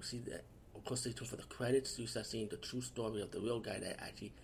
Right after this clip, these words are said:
cleansed demon. You can see how it really is. And, um, all in all, highly, highly love this movie. I really did enjoy it, you know. It's a fun movie. It's an enjoyable watch. And you can't take this movie seriously also, you know.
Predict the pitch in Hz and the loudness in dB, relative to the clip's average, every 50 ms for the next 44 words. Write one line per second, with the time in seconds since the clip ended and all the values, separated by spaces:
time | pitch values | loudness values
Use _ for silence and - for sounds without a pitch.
0 | - - - - - - 104 104 107 107 - - 110 101 98 98 95 98 104 104 | -16 -16 -14 -8 -4 0 0 2 2 0 -2 0 0 2 2 2 2 2 2 2
1 | 104 110 107 - 104 107 107 104 101 101 101 104 113 110 107 104 101 101 101 104 | 2 0 0 0 -2 -2 0 0 -2 0 2 2 2 2 4 4 4 2 2 2
2 | 104 - - - - - - - - - - - - - - - 85 92 90 90 | 0 -2 -4 -6 -10 -12 -14 -14 -14 -14 -14 -14 -12 -8 -4 -2 0 0 0 0
3 | - - 85 85 - - - - - - - - - - - - - - - - | 0 0 0 0 -2 -2 -4 -6 -8 -12 -16 -16 -16 -16 -16 -16 -16 -16 -16 -14
4 | - - - - - - - - - - - 143 185 220 226 247 247 - - - | -14 -14 -16 -16 -18 -18 -18 -18 -10 -4 0 2 4 4 4 6 6 6 4 4
5 | - - - - - - - - - - 143 143 147 - - - - - 143 143 | 0 -4 -8 -10 -14 -12 -10 -2 2 4 4 6 4 2 0 -2 -2 0 2 4
6 | 143 139 127 123 113 - - - - - - - - - 117 113 127 151 185 208 | 4 4 4 2 2 0 -2 -4 -2 -2 -2 -2 -2 0 0 0 2 4 6 6
7 | 202 170 151 139 135 131 127 123 123 - 104 - - - - - - - - 82 | 6 6 4 4 4 2 2 2 0 0 0 0 0 -2 -4 -6 -6 -4 -4 -2
8 | 85 85 92 - - - - - - - - - 147 - - - 156 151 151 143 | -2 -2 -4 -6 -8 -10 -14 -16 -16 -8 -4 -2 0 2 4 4 4 6 6 6
9 | 143 143 139 147 147 135 - 131 127 123 120 131 131 127 127 123 120 123 120 120 | 4 4 6 4 2 2 2 2 2 2 4 4 4 4 4 4 4 4 2 2
10 | 117 123 123 123 - - - - - - - - - - - - - - - 113 | 0 0 -2 -4 -6 -8 -8 -10 -12 -16 -16 -16 -16 -18 -18 -16 -10 -4 0 2
11 | 113 117 113 113 - - - - - - 156 139 135 143 135 127 - - - - | 2 2 2 2 0 -2 -4 -6 -2 2 2 2 4 4 2 2 2 0 0 2
12 | - 113 117 - - - 104 - - - - - - - - - - - 87 87 | 0 0 0 0 2 2 2 2 2 0 -2 -2 -2 -2 -2 -2 -2 -2 -2 -2
13 | - - - 92 92 104 117 | -2 0 0 2 2 2 0